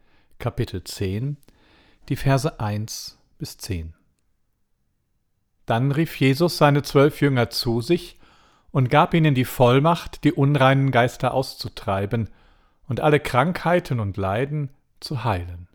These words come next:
Die Namen der zwölf Apostel sind an erster Stelle Simon, genannt Petrus, und sein Bruder Andreas. Dann Jakobus,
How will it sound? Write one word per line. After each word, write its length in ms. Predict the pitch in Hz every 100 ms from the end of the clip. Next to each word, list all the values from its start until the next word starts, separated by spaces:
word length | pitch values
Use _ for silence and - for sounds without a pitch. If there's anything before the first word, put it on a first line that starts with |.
| _ _ _ _ _ _ _ _ _ _ _ _ _ _ _ _ _ -
Die 80 |
Namen 600 | 87 82 87 120 160 170
der 120 | 160 165
zwölf 420 | - 160 165 -
Apostel 600 | 160 - 151 - 156 147
sind 400 | 143 143 147 - - - - _ -
an 160 | 143
erster 400 | 151 147 - 156
Stelle 320 | - 151 156
Simon, 640 | 135 127 147 104 98 87 90 _ _ _ _ _ _
genannt 360 | - 104 110 -
Petrus, 760 | 131 123 - - - - - _ _ _ _ _ _ -
und 120 | 101
sein 200 | 104 98
Bruder 320 | 95 95 101
Andreas. 760 | 104 - 110 82 76 - - _ _ _ _ _ _ _ _ _ _
Dann 200 | - 98
Jakobus, 1000 | 104 101 156 160 107 104 - - -